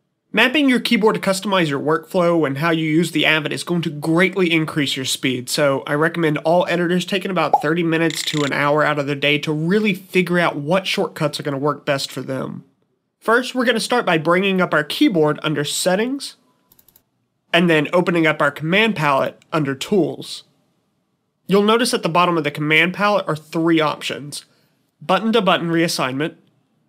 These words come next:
active palette, and menu-to-button reassignment. Active palette means whatever command you click on your command palette is going to activate on your timeline.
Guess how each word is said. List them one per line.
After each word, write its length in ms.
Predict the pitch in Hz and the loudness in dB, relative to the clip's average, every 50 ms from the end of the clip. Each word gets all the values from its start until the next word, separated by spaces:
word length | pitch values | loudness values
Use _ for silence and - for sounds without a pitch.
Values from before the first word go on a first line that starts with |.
| _ _ _ _ - | _ _ _ _ 0
active 380 | 180 170 175 - 170 151 - | 2 2 2 -2 -4 -6 -4
palette, 400 | - - 175 175 190 208 220 - - _ _ _ _ _ _ _ _ _ - | -4 0 2 2 2 2 0 -4 -8 _ _ _ _ _ _ _ _ _ 0
and 200 | 170 165 165 170 | 0 0 2 2
menu-to-button 580 | 180 185 170 156 - 151 135 139 131 - 139 | 2 2 2 0 -2 -4 -4 -4 -4 -4 -6
reassignment. 560 | 135 131 127 127 - 123 131 143 151 - - - _ _ _ _ _ _ _ _ _ _ _ _ _ - | -8 -8 -8 -8 -8 -8 -8 -8 -10 -10 -12 -14 _ _ _ _ _ _ _ _ _ _ _ _ _ 0
Active 360 | 226 254 254 - 247 - - | 0 0 0 -2 -4 -6 -2
palette 320 | - 196 185 180 175 - | 0 2 2 2 2 0
means 300 | 175 170 165 165 160 - | 0 0 0 0 0 -2
whatever 300 | 170 180 175 175 165 165 | 0 0 2 2 0 0
command 440 | 160 - 160 160 165 165 165 170 156 | -2 -2 0 2 2 4 4 2 0
you 60 | 190 | -4
click 420 | - - - 196 202 196 202 - - - | -6 -4 -2 0 0 0 -2 -6 -6 -2
on 160 | 180 175 165 | 0 0 2
your 100 | 156 151 | 0 -2
command 420 | 151 - 156 147 160 175 190 202 208 | -2 -2 -2 0 2 2 2 0 0
palette 340 | 196 226 233 233 220 - - | -2 -2 0 0 -2 -2 -2
is 180 | 170 160 151 156 | -2 -2 0 0
going 220 | - 180 170 165 | 0 0 0 2
to 140 | - 170 - | 0 0 0
activate 440 | 165 170 170 - 156 160 156 151 151 - | -2 -2 -2 -2 -2 0 0 0 -2 -2
on 160 | 147 147 143 | -4 -2 -2
your 180 | 139 135 131 | -2 -4 -4
timeline. 680 | 131 - - - 180 151 135 - - - - - - 156 | -6 -6 -4 -2 0 0 -2 -4 -6 -10 -12 -12 -14 -16